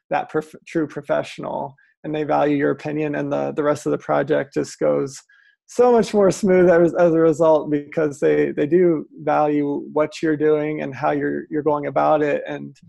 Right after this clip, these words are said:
um, but the key there is making sure that you do your homework beforehand.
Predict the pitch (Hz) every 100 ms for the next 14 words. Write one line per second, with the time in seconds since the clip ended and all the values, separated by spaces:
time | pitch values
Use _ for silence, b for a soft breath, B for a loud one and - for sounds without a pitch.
0 | b b b _ 80 76 71 71 69 139
1 | _ _ - 160 156 - - 190 175 156
2 | 156 151 147 147 156 151 147 147 - 151
3 | 143 139 135 147 139 135 139 143 135 135
4 | 143 - - 135 123 139 139